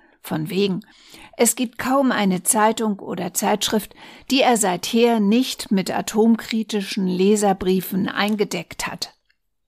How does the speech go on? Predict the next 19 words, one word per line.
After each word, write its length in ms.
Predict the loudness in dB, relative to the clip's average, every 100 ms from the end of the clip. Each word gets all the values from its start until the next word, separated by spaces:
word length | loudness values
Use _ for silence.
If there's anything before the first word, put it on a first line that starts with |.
| _ _ _ _ _ _ _ _ _
Geprägt 800 | -2 -2 -2 0 0 -2 -6 -10 0
auch 400 | 4 4 2 -6
von 280 | -4 -2 0
der 160 | -2
friedensbewegten 1200 | 0 2 4 4 4 0 -2 2 0 0 -2 0 2
Jugendarbeit 920 | 2 4 4 2 0 2 2 2 -2
des 140 | -4
früheren 540 | -2 2 4 4 2 -2
evangelischen 800 | -2 -2 -4 -2 -2 -2 -4 0
Dorfpfarrers 720 | 0 0 0 0 0 0 -2 -10 -20 -20 _ -6
geht 340 | 0 2 0 -2
Arno 320 | 0 0 -2
Schelle 520 | -2 -2 -2 -2 -4
als 220 | -4 -4
fünfzehnjähriger 1000 | 0 2 2 0 -2 0 -2 -2 -2 -2
beim 240 | 0 -2 0
Kirchentag 580 | 0 2 2 0 -4 -2
in 160 | 0
Hannover 460 | 2 2 2 0